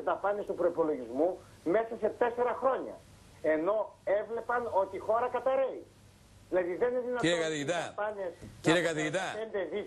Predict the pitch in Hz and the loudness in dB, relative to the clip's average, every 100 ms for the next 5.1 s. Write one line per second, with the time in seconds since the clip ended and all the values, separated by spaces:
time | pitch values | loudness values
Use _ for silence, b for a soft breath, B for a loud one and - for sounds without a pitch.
0 | 151 151 151 196 196 208 185 185 185 190 | 2 2 2 0 0 -2 -2 -2 -2 -2
1 | 180 170 196 196 180 160 147 135 - 160 | -2 0 -2 0 -2 -2 -4 -4 0 0
2 | 156 143 120 160 170 151 120 127 117 117 | 2 0 0 0 0 -2 -2 0 0 2
3 | 156 147 151 139 139 135 - 170 156 175 | 0 0 0 2 2 2 0 -2 -2 -2
4 | 170 147 143 151 170 135 147 143 - - | -2 -2 0 2 2 0 -2 -2 -2 -12